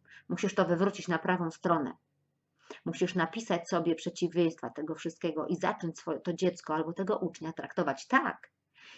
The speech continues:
jakby ono było właśnie takie. Dostrzegać każdy najdrobniejszy przejaw tego dobrego. Każdy podkreślić, z każdego się ucieszyć, każdego pogratulować. Wiesz dlaczego?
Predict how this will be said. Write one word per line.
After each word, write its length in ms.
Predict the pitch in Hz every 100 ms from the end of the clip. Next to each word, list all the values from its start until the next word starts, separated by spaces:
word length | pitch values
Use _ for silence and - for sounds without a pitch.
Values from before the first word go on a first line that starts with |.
| -
jakby 320 | 139 147 147 -
ono 240 | 170 165
było 260 | 151 143 135
właśnie 460 | 156 131 - 131
takie. 280 | 127 - - _ _ _ _ _ _ - - -
Dostrzegać 520 | 180 - 180 175 -
każdy 400 | - 208 196 202
najdrobniejszy 760 | 190 170 165 160 180 180 - 175
przejaw 460 | - 190 175 165 - _ - _
tego 200 | 170 170
dobrego. 640 | 175 170 160 151 151 - _ - - _ _
Każdy 320 | - 190 185
podkreślić, 760 | 185 185 185 220 - 220 233 - _
z 120 | -
każdego 400 | 180 160 170 208
się 160 | 208
ucieszyć, 520 | 226 - 170 185 180 - _
każdego 440 | 180 180 175 185
pogratulować. 920 | 180 170 170 170 160 151 - - - _ _ _ _ _ _ - - -
Wiesz 120 | 202
dlaczego? 560 | 233 202 165 165 214